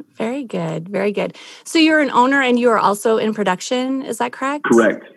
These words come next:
Speaker 2: Correct. Yes. Yes.
Speaker 1: Very good. Well, um, I believe that everyone has strengths, and I'm sure coming from your, um, you know, successful sports background,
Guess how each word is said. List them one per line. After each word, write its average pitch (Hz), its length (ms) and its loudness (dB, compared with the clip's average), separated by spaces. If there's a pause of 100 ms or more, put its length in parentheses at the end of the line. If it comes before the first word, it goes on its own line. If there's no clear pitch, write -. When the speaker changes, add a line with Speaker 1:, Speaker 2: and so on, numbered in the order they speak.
(160)
Speaker 2:
Correct. 107 520 2
Yes. 87 260 2 (480)
Yes. 90 260 2 (640)
Speaker 1:
Very 226 340 -4
good. 185 380 -8 (540)
Well, 302 340 4
um, 302 280 2
I 359 120 4
believe 403 300 2
that 247 140 0
everyone 233 280 0
has 202 200 -2
strengths, 190 280 -2
and 208 100 0
I'm 185 100 -2
sure 220 220 -2
coming 208 460 -2
from 208 280 0
your, 185 360 0 (120)
um, 180 400 0 (300)
you 208 140 0
know, 170 260 -2
successful 233 560 -2
sports 214 300 -2
background, 185 580 -2